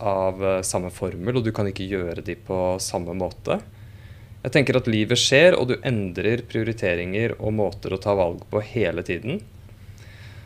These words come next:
Og det å være positiv usikker, det oppfordrer deg derfor til en åpenhet og nysgjerrighet på karrieren din og valgene du skal ta underveis. Og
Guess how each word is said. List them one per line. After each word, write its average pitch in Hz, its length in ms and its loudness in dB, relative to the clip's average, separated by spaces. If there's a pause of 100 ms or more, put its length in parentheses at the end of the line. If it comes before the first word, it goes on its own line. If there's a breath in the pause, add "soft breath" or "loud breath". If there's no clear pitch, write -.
(360 loud breath)
Og 147 80 2
det 160 100 10
å 156 60 8
være 147 240 10
positiv 135 420 2
usikker, 131 600 4
det 135 360 10
oppfordrer 101 600 0
deg 120 300 8
derfor 110 280 2
til 98 180 -2
en 110 280 2
åpenhet 104 880 0
og 101 240 2
nysgjerrighet 95 880 0
på 95 240 2
karrieren 92 420 4
din 170 220 4 (100)
og 113 120 2
valgene 95 540 2
du 98 100 -4
skal 104 180 -4
ta - 240 -4
underveis. 127 580 0 (420)
Og 117 360 2